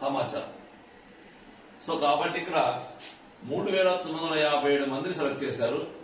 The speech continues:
ఆ, ఒకటి is to వంద రేషియోలో సెలెక్ట్ చేసుకుని వచ్చారు.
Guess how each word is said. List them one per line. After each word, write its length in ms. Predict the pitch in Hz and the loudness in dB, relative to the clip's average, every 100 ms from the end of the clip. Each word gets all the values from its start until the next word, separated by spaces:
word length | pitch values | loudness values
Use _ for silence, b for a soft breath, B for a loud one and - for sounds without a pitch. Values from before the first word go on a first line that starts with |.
| - - - - - - - - | -18 -20 -20 -20 -20 -20 -14 -2
ఆ, 40 | |
ఒకటి 580 | 120 120 120 - 175 170 | 0 2 0 -4 -2 0
is 180 | 170 165 | 2 0
to 100 | 135 | 0
వంద 180 | 135 143 | 0 2
రేషియోలో 760 | 135 131 139 127 147 143 - - - - | 2 0 0 2 4 2 -2 -10 -18 -16
సెలెక్ట్ 260 | - 127 117 | -8 -6 -4
చేసుకుని 300 | 110 113 110 | -4 -4 -4
వచ్చారు. 300 | 113 - | -4 -4